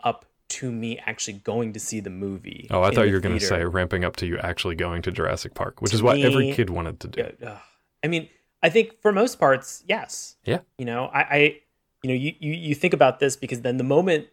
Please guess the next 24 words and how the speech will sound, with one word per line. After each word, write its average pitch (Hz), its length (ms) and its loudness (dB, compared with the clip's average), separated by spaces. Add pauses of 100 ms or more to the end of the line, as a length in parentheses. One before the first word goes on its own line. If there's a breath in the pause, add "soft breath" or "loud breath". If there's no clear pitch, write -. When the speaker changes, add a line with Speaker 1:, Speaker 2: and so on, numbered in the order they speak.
Speaker 1:
that 127 160 2
they 131 80 -4
came 127 240 -4
out 123 180 -2
with 113 180 2
Lost 110 280 -2
World, 117 400 2 (240)
the 120 80 -6
sequel - 360 2
book, 107 340 0 (100)
I 139 120 4
bought 156 280 6
that 120 220 4
and 131 100 -6
still - 180 -2
have 135 240 6
it 110 240 -2 (160)
as 123 220 4
Speaker 2:
Same. 117 80 -6
Speaker 1:
like 110 120 -4
a, 117 220 -2
as 120 120 -2
a 113 60 0
hardbound. 113 580 -4